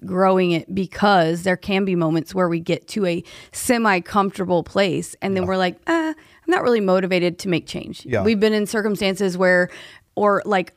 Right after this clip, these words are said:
Speaker 1: our, our, in our business, in our, in our church, things have been kinda heavy in one area,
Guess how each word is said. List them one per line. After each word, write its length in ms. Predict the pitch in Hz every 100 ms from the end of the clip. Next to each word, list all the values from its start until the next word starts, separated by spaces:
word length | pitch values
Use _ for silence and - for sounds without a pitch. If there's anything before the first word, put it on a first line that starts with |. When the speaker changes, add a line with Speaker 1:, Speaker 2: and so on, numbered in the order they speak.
| _
Speaker 1:
our, 220 | - 151 -
our, 220 | 123 185
in 200 | 180 220
our 140 | 202 190
business, 380 | 196 185 196
in 100 | 180
our, 200 | 190 185 -
in 140 | 208 208
our 320 | 196 185 - -
church, 340 | - 208 196 - - -
things 240 | 214 220 214
have 180 | 185
been 360 | 202 190 190 185 -
kinda 260 | 208 202 196
heavy 320 | 214 220 226
in 80 | 233
one 160 | 247
area, 340 | 220 175 165